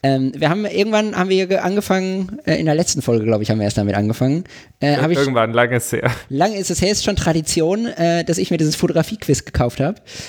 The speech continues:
Speaker 1: Ähm, hab ich schon drüber gesprochen. Ich hab gerade mal eine Handvoll Fragen rausgesucht. Ähm, ich kenn die Antwort, um ehrlich zu sein, schon, weil ich hab mir die Fragen rausgesucht, aber ich stell sie euch trotzdem.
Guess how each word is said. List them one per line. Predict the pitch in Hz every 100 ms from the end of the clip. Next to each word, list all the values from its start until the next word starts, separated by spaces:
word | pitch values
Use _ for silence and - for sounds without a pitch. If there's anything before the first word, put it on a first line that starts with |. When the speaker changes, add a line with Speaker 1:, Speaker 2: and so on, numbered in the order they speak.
| - -
Speaker 1:
Ähm, | 147 143 143
hab | 135 165
ich |
schon | 208
drüber | 185 180
gesprochen. | 170 - 170 175 254 330
Ich | 180 190
hab | -
gerade | 196 202
mal | 190 185 185 190 185 185 -
eine | 170 165
Handvoll | 202 - 180
Fragen | 190 170 165
rausgesucht. | 156 185 185 208 294 - - - - - - -
Ähm, | 175 175 180 175 180 185 - _ _ _ _ _ _ _ _
ich | -
kenn | - 160
die |
Antwort, | 147 139 117
um | 113
ehrlich | 107 110 -
zu |
sein, | 117 110
schon, | -
weil | 131
ich | 123
hab |
mir | 131
die | 123
Fragen | 156 135
rausgesucht, | 110 - 110 135
aber | 156
ich | 139
stell | 175
sie | 180
euch | 175
trotzdem. | - 214 - 104